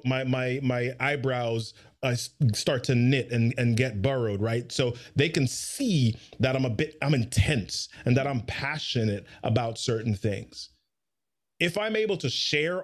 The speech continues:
all of that, they say that you do business with people you know, like, and trust. When you see that, it becomes so much easier. Why do you think companies pay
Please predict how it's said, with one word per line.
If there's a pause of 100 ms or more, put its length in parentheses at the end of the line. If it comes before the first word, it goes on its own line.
all
of
that, (440)
they
say
that
you
do
business
with
people
you
know,
like,
and
trust. (1300)
When
you
see
that, (420)
it
becomes
so
much
easier.
Why
do
you
think
companies
pay